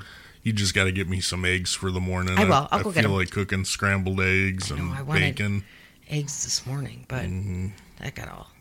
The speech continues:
Speaker 1: Yeah,
Speaker 2: jacked up.
Speaker 1: that got fucked up by me.
Speaker 2: I mean, I still could have made 'em. I just didn't
Speaker 1: No,
Speaker 2: feel
Speaker 1: I,
Speaker 2: like
Speaker 1: I, I, w-, I planned on making 'em, but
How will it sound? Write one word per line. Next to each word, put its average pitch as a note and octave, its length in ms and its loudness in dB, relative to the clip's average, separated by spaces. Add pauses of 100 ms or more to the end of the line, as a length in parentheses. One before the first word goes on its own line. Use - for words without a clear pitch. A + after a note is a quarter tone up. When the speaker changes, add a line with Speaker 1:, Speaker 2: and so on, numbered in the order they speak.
(120)
Speaker 1:
Yeah, F#2 200 -2
Speaker 2:
jacked F2+ 160 -4
up. - 120 -6
Speaker 1:
that F2 280 -6
got G#2+ 200 -10
fucked - 360 -8
up F#2 160 -4
by F#2 160 -4
me. G2 260 -4
Speaker 2:
I B3 60 2
mean, B3+ 120 6
I B3 100 6
still A#3+ 220 4
could A#3 120 2
have C#3+ 80 4
made D#3+ 200 4
'em. A2 220 -4
I A#2 80 -6
just - 280 -6
didn't A2+ 300 -4 (480)
Speaker 1:
No, F#3+ 180 10
Speaker 2:
feel G2 80 6
Speaker 1:
I, A2+ 160 4
Speaker 2:
like C#3 160 0 (540)
Speaker 1:
I, F#3 260 6
I, - 80 12
w-, A#3 240 4
I E3 240 6 (360)
planned A2 340 4
on G#2 160 4
making A#2 340 4
'em, G2+ 220 -2
but F#2 180 -2